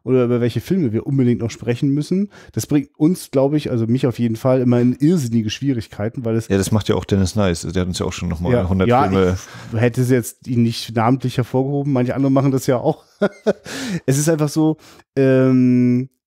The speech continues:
Speaker 1: also macht das bitte weiterhin. Es, es stört mich gar nicht. Es ist nur so interessant, äh, das ist ja auf Gedauer in Verderb darauf, äh, ausgelegt, äh, passt das mal grad mit dem zusammen, was uns durch den Kopf geht? Und das, was uns durch den Kopf geht, ist ja auch sehr wechselhaft und auch nicht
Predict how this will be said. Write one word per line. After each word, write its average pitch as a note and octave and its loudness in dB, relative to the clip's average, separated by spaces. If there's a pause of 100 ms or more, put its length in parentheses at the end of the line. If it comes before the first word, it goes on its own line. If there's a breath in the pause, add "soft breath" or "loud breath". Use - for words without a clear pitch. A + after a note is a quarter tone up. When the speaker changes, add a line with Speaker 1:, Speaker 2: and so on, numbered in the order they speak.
(140)
Speaker 1:
also A#2+ 0
macht C#3 0
das C#3 0
bitte B2 -4
weiterhin. D#3+ 0
Es, A#2+ -10
es A2 -12
stört C3+ -2
mich A#2+ -4
gar A#2 -2
nicht. D3 -2 (260 loud breath)
Es G#2+ -8
ist A#2+ -4
nur C3+ 4
so B2 0
interessant, B2+ -2 (320 loud breath)
äh, A#2+ 2
das A#2+ -2
ist C3+ -8
ja C3+ 2
auf - -4
Gedauer B2+ 2
in C#3 0
Verderb C3 0
darauf, B2+ -2
äh, - -14
ausgelegt, C3+ 0 (380 loud breath)
äh, B2+ 2
passt - -2
das C#3+ 0
mal C3 2
grad A#2+ 0
mit A#2+ -2
dem B2+ 4
zusammen, B2+ 0
was A#2+ -2
uns C#3 -2
durch D3 -4
den C3+ 0
Kopf - -4
geht? E3+ -2 (300 loud breath)
Und A2+ 2
das, A#2 0
was A#2 0
uns B2+ 0
durch B2 -2
den A#2 0
Kopf - -4
geht, B2+ -2
ist A#2 -6
ja B2 2
auch B2+ -2
sehr A2+ 0
wechselhaft B2 -2
und A2+ 0
auch - -10
nicht - -4